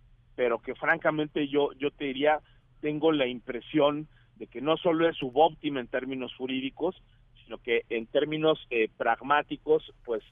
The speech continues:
no me queda claro que esto vaya a resolver lo que estamos viendo.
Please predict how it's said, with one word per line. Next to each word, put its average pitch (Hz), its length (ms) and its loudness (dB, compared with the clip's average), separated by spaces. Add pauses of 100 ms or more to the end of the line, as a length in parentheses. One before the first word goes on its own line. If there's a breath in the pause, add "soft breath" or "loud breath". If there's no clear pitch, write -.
no 120 460 0
me 151 180 2
queda 147 320 4
claro 143 320 -2
que - 120 -12
esto 139 240 -8
vaya 135 260 -2
a 131 40 -4
resolver 120 680 -12
lo 131 40 -12
que - 1120 -20
estamos 110 340 -4
viendo. 123 360 4